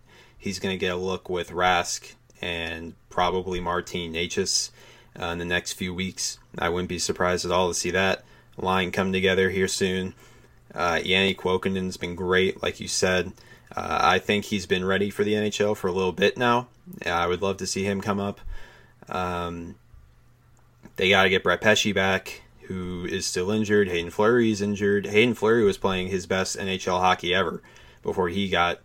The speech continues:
a late concussion against the Panthers. So that was concerning. Hopefully he's back soon. It doesn't seem like it's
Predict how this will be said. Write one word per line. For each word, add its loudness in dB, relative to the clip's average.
a -2
late -6
concussion -4
against -4
the -8
Panthers. -4
So -6
that 0
was -4
concerning. -8
Hopefully -6
he's -8
back -2
soon. -8
It -8
doesn't -4
seem -4
like -8
it's -16